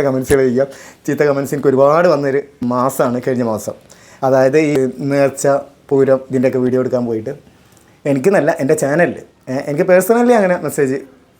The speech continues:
ബാഡായിട്ടൊന്നും അങ്ങനെ വന്നിട്ടില്ല. പക്ഷേ ഈ ഒരു പരിപാടിൻ്റെ ഭാഗമായിട്ട് കുറേ വീഡിയോ ഇതൊക്കെ വന്നിട്ടുണ്ടായിരുന്നു. കുറേ സ്കിപ്പ് ചെയ്ത് കുറേ അതിൽ മറുപടി കൊടുത്തിട്ടുണ്ടായിരുന്നു.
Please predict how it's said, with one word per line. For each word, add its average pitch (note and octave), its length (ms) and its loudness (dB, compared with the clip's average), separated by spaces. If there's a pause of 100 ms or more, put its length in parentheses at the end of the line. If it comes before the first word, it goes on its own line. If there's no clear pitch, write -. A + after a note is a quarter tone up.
(140)
ബാഡായിട്ടൊന്നും C#3 480 2
അങ്ങനെ B2+ 220 -4
വന്നിട്ടില്ല. A2 340 -8 (560)
പക്ഷേ D#3 200 2 (580)
ഈ F3+ 100 4 (100)
ഒരു F#3+ 140 4 (180)
പരിപാടിൻ്റെ F#3 480 2
ഭാഗമായിട്ട് C3 400 0
കുറേ A#2+ 140 -6 (380)
വീഡിയോ C3+ 240 -4
ഇതൊക്കെ B2 220 -2
വന്നിട്ടുണ്ടായിരുന്നു. G#2+ 460 -8
കുറേ B2+ 200 0
സ്കിപ്പ് E3+ 220 -4
ചെയ്ത് D#3+ 140 -2 (140)
കുറേ C#3 140 2 (100)
അതിൽ D3 160 0 (160)
മറുപടി C#3+ 300 2
കൊടുത്തിട്ടുണ്ടായിരുന്നു. B2+ 600 -6